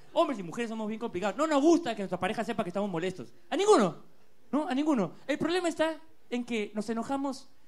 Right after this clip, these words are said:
físicamente diferente. El hombre cuando se enoja, se nota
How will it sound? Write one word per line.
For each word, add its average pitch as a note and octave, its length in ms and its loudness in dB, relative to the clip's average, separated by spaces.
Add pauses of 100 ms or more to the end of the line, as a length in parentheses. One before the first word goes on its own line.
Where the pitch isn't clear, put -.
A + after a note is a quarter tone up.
(260)
físicamente C#4 640 2
diferente. F3 640 0 (640)
El B3 140 2
hombre D#4+ 240 4
cuando A3 180 2
se F3 80 0
enoja, C4 420 4
se C#3 180 -10
nota F3+ 380 0